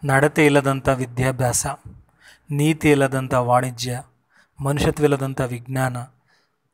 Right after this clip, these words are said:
ತ್ಯಾಗವಿಲ್ಲದಂಥ ಧರ್ಮ ಮತ್ತು ಒಂದು ಗುರಿ ಇಲ್ಲದಂಥ ರಾಜಕೀಯ. ಹೀಗಿರಬೇಕಾದ್ರೆ ಇಂಥ ಒಂದು ಮಹಾಪಾಪಗಳೇ ಜನರನ್ನು ದೇವರಿಂದ ದೂರ ತಳ್ಳುತ್ತವೆ ಎಂದು. ಆತ್ಮೀಯ ಸಹೋದರ ಸಹೋದರರೇ,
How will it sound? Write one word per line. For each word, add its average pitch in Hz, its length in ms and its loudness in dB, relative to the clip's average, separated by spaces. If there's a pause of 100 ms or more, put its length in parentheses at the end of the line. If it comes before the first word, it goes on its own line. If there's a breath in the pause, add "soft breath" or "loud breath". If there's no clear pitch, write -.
ತ್ಯಾಗವಿಲ್ಲದಂಥ 135 880 2
ಧರ್ಮ 127 560 -2 (500)
ಮತ್ತು 147 340 -4
ಒಂದು 127 280 -8
ಗುರಿ 135 340 0
ಇಲ್ಲದಂಥ 135 440 -2
ರಾಜಕೀಯ. 123 640 -6 (180)
ಹೀಗಿರಬೇಕಾದ್ರೆ 131 920 -2 (720 soft breath)
ಇಂಥ 151 260 -8
ಒಂದು 131 500 -4
ಮಹಾಪಾಪಗಳೇ 139 1160 -6 (380)
ಜನರನ್ನು 123 680 -6
ದೇವರಿಂದ 123 340 -6
ದೂರ 123 260 -10
ತಳ್ಳುತ್ತವೆ 117 520 -10
ಎಂದು. 113 300 -16 (480)
ಆತ್ಮೀಯ 151 240 -6
ಸಹೋದರ 123 420 -6
ಸಹೋದರರೇ, 123 640 -10